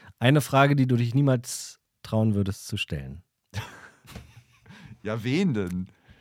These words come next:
Speaker 2: Dich
Speaker 1: Mich.
Speaker 2: jetzt oder?
Speaker 1: Mir, mir, mich, mir, äh, mich zu ste-,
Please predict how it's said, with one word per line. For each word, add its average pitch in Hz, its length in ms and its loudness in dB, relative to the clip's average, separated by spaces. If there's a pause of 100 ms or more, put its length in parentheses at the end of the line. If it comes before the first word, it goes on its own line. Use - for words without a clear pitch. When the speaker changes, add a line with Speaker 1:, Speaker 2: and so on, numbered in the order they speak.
(340)
Speaker 2:
Dich 139 260 4
Speaker 1:
Mich. 170 180 12
Speaker 2:
jetzt - 180 -16
oder? 117 460 2
Speaker 1:
Mir, 135 340 8
mir, 185 320 6
mich, 135 380 6 (100)
mir, 123 380 4 (200)
äh, 107 200 -2
mich 123 260 -4
zu - 160 -10
ste-, - 240 -8